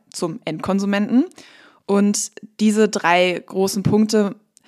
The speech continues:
haben wir schnell gemerkt, das geht gar nicht, dass man die einer Person gibt oder auch nur zwei Personen gibt. Ähm, ich glaube, vor zwei Jahren habe ich's mit Gina noch alleine gemacht. Das wäre heute undenkbar bei Copenhagen.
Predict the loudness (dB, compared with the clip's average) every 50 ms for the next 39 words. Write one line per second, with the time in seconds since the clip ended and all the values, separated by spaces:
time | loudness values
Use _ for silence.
0 | _ _ _ _ _ _ -4 -2 -2 0 0 -2 -2 0 -2 0 0 0 2 2
1 | 2 0 -2 -6 -12 -6 -6 -6 -4 -4 -2 -4 -2 -4 -4 -8 -8 -10 -6 -6
2 | -6 -4 -6 -6 -6 -6 -6 -6 -4 -4 -2 0 0 0 0 0 -2 -2 -6 -6
3 | -6 -6 -8 -10 -12 -10 -10 -8 -6 -6 -6 -8 -6 -6 -6 -4 -4 -4 -4 -2
4 | 0 0 2 2 0 -2 0 -2 0 0 0 0 -2 -2 -4 -12 -18 -18 -20 -20
5 | -20 -20 -20 _ _ _ -4 0 0 2 2 0 -2 -4 -6 -8 -10 -8 -2 2
6 | 2 2 2 0 -4 -4 -6 -6 -6 -8 -8 -2 2 2 4 4 4 2 2 2
7 | 0 0 0 -2 -2 0 -2 -2 -2 -2 -2 0 0 2 0 0 0 0 0 0
8 | 2 2 2 2 2 2 2 2 0 -2 -8 -18 -12 -4 -4 -4 -2 0 0 0
9 | 0 0 0 2 2 2 2 0 0 2 4 4 4 4 2 0 0 2 0 2
10 | 2 0 -2 0 -2 -2 -2 -2 -2 -2 -2 -2 0 -2 -2 -2